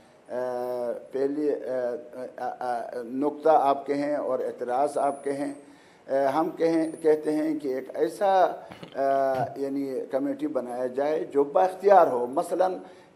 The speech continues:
एक हतमी नतीजे पर अगर हम पहुँचें तो उसमें यह हो कि बाकायदा तहरीरी तौर पर वो लिखी जाए वो फ़ैसला, और फिर उसमें वो भी दस्तखत करें, हम भी दस्तखत करें,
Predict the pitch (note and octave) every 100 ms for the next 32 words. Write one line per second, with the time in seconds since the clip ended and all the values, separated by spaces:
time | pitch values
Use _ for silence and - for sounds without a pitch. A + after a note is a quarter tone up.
0 | - G3 G3+ G3 - - - G3 G#3 G#3+
1 | F#3 - D#3 D#3+ F3+ F3 D3 A#2+ C#3 C#3
2 | C#3+ D#3 - C3+ D3+ D3 A2+ - - -
3 | - - D3 D#3 F#3 A3 G3+ G#3 F#3 F3+
4 | F#3 F3 F3+ F3+ D3 C3 C3 C3+ D3+ F3+
5 | F#3+ - G3 F#3+ G3 G#3 G3+ F#3 E3 E3
6 | D#3 C#3+ D3 D#3 - - - A2 C3+ E3
7 | D#3 - B2 D3 - F3+ E3+ F3+ F3 F3
8 | E3 D#3+ D#3 - E3 D#3 E3 D#3+ E3 D#3
9 | - C3+ C3+ E3 F3+ E3+ D#3 D#3+ D#3+ C3+
10 | D3+ E3+ F#3 F3+ E3 - D#3+ E3 D#3+ C#3
11 | D3+ E3+ F3+ F3 - E3 D#3+ E3+ D#3+ D#3+